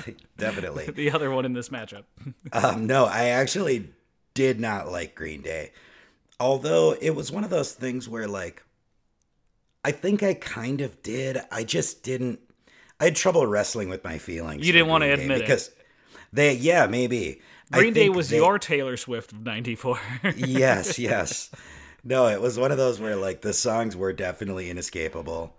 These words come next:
Speaker 1: And, um, you know, it wasn't until a long time later that I was able to kind of look at Green Day and go, "Oh yeah, they're really great." <laughs> You know, they've, they've had an amazing career from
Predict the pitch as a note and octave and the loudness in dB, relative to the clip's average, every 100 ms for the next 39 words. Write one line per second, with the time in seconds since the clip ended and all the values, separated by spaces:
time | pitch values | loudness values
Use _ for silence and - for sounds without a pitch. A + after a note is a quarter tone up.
0 | _ _ _ - F#2+ F2+ E2+ D#2+ D#2 C#2+ | _ _ _ -12 -8 -6 -8 -8 -10 -12
1 | - _ F2 E2 C#2+ C2+ - - _ _ | -16 _ -10 -8 -8 -10 -16 -20 _ _
2 | _ _ - B2 G#2+ G2 G#2 B2+ A#2+ G2+ | _ _ -8 -2 -2 0 2 2 0 -6
3 | E2 G#2 D#2+ D2+ - F#2 F2+ F#2+ F#2 F2 | -6 -6 -6 -8 -8 -8 -6 -6 -6 -8
4 | - E2 D#2 D#2+ D#2 D2+ D2+ D2+ D#2 D2 | -6 -6 -6 -6 -6 -8 -8 -8 -8 -8
5 | E2+ E2+ D#2 - F2 D#2+ E2+ - E2 D#2+ | -8 -8 -10 -10 -10 -10 -10 -10 -12 -10
6 | E2+ E2+ E2+ D#2+ D2+ C#2+ C#2 - _ _ | -8 -6 -6 -6 -8 -10 -10 -12 _ _
7 | _ _ _ _ - A3 G#3+ F#3 F#2 D#2+ | _ _ _ _ -2 2 4 4 2 4
8 | D3+ A#2+ G#2 G#2 F#2 G2 D#2+ - B2+ G2+ | 2 2 -2 -2 -4 -4 -4 -6 -8 -2
9 | B2+ A2 A#2+ C3 G#2+ G#2 - _ _ - | -2 2 2 2 -2 -4 -8 _ _ -6
10 | G#2 G#2+ B2 B2+ A#2+ G#2 G#2+ A2+ A#2+ A2 | -4 0 0 0 -2 -2 -2 -2 -6 -4
11 | G#2+ A2+ A#2 B2+ - - - - _ - | -4 -2 -2 -2 -6 -14 -16 -20 _ -4
12 | G#2 G#2 | -2 -2